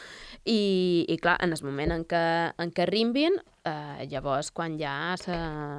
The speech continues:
i com deia, també ha d'anar lligat en això el canal de ràdio amb el que, eh, es té que fer servei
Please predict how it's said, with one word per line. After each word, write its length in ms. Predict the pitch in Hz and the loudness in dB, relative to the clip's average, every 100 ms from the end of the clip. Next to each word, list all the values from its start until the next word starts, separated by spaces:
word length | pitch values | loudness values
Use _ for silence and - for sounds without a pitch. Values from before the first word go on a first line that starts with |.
| - - | -10 -14
i 160 | - 208 | 0 8
com 220 | 196 180 | 8 10
deia, 180 | 165 190 | 8 8
també 300 | 196 170 156 | 6 4 6
ha 80 | 160 | 6
d'anar 220 | 170 170 | 6 4
lligat 500 | 175 175 175 185 - - | 4 4 4 4 0 -4
en 260 | - 170 | -2 0
això 320 | 175 - 190 220 | 0 0 2 2
el 200 | 226 214 | 2 -2
canal 460 | - 170 160 165 175 | 0 0 4 4 4
de 120 | 175 | 2
ràdio 640 | 170 170 180 196 208 233 392 - - | 0 2 4 4 4 4 0 -6 -2
amb 200 | 208 180 | 0 2
el 140 | - | 0
que, 260 | - 160 165 | -2 -2 0
eh, 800 | - 196 165 156 147 135 139 135 - | 0 2 2 2 0 -2 -4 -6 -6
es 200 | - - | -8 -4
té 80 | 165 | -4
que 100 | 156 | -2
fer 140 | 170 | -2
servei 600 | - - 175 156 180 165 | -2 -2 -2 2 2 0